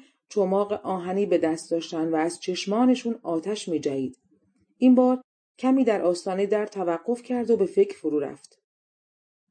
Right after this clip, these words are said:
پیش خودش گفت: «شمشیرم اینجا به کار نمیاد.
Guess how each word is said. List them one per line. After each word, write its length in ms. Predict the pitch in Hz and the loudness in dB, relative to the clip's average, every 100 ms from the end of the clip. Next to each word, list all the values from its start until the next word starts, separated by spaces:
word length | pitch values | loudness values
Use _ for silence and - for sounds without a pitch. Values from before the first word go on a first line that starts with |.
| _ | _
پیش 160 | 208 | -4
خودش 380 | 233 226 226 208 208 | 2 4 4 4 4
گفت: 340 | 233 240 - _ _ _ _ _ | 4 2 -6 _ _ _ _ _
«شمشیرم 640 | - 208 202 254 247 247 | -8 -6 -4 -2 0 0
اینجا 240 | 202 196 | 0 2
به 100 | 208 | 2
کار 280 | 202 196 208 | 0 -2 -2
نمیاد. 520 | 208 214 190 139 135 | 0 -2 -2 -4 -8